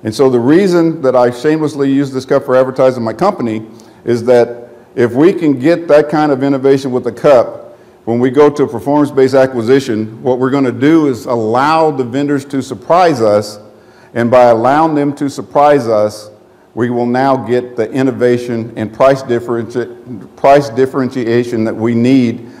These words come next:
so that we can actually start getting some movement toward in getting things smaller and better and cheaper and faster and all those things that we look for when we're trying to buy things. We do that in our own lives. How many people bought something because it was slower and more expensive?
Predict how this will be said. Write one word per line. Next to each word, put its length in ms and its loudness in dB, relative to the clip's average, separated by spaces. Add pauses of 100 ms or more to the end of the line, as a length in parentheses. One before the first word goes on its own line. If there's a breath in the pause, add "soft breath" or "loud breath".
so 180 2
that 100 0
we 180 0
can 180 -4
actually 400 -2
start 500 2
getting 220 -2
some 180 -2
movement 460 0
toward 560 0 (840 loud breath)
in 240 -2
getting 260 0
things 320 -4
smaller 600 2
and 200 -4
better 380 4
and 220 -6
cheaper 420 -2
and 140 -6
faster 380 2
and 80 -2
all 160 4
those 160 -4
things 220 -4
that 60 -4
we 120 -2
look 260 0
for 360 2 (160)
when 160 0
we're 100 -4
trying 220 0
to 60 -4
buy 200 4
things. 400 -8
We 140 0
do 160 4
that 180 4
in 140 2
our 160 2
own 160 -2
lives. 460 -2 (460 soft breath)
How 80 -2
many 140 0
people 300 -2
bought 240 4
something 260 -2
because 300 2
it 60 0
was 180 -4
slower 380 4
and 80 -2
more 160 0
expensive? 420 -6